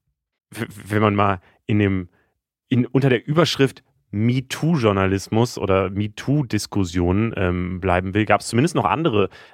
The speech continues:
äh, Debatten, über die immer wieder geredet wurde. Also eine,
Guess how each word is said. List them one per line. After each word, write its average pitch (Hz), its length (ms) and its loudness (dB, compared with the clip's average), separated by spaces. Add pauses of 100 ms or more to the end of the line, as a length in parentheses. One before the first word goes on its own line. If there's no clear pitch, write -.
äh, 104 100 2
Debatten, 98 380 0
über 98 160 2
die 104 180 -4
immer 110 220 0
wieder 104 300 0 (460)
geredet 107 460 0
wurde. 131 300 2
Also 98 260 -2
eine, 110 480 2